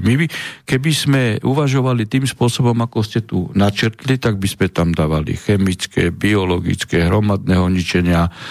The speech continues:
motostrelcov, delostrelcov a tak ďalej. Tým pádom by sme zneprehľadnili absolútne všetko. To je, e, prvá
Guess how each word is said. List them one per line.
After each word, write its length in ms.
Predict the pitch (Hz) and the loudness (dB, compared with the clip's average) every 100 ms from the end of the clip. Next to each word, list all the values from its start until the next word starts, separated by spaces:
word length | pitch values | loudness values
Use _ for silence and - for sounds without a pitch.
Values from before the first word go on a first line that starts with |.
| - - - - 98 95 92 | -12 -12 -4 0 2 2 0
motostrelcov, 960 | 107 127 123 104 - 104 95 92 92 | 0 0 0 -2 0 0 0 -2 -2
delostrelcov 880 | 90 120 123 110 120 110 107 107 - | 0 0 2 0 0 0 0 -2 0
a 80 | 104 | -2
tak 240 | - 98 | 0 -2
ďalej. 480 | 92 98 95 87 85 | 0 0 2 0 0
Tým 160 | 110 104 | 0 0
pádom 300 | 107 104 98 | 0 2 0
by 100 | 98 | -2
sme 180 | - 98 101 | 0 0 2
zneprehľadnili 880 | 104 107 101 104 98 95 95 95 92 - - - - | 0 2 2 2 2 2 2 0 -2 -6 -16 -6 -2
absolútne 640 | 107 - 110 101 - 90 | -2 0 0 0 -2 -2
všetko. 640 | 82 - 95 - - - - - - - - - - - | -2 0 0 -2 -2 -2 -2 -10 -14 -12 -12 -12 -10 -2
To 60 | 151 | 0
je, 160 | 160 | 0
e, 60 | 143 - _ _ 113 107 104 101 98 | -4 -12 _ _ -2 0 2 0 -2
prvá 500 | - 110 107 98 | -2 0 0 0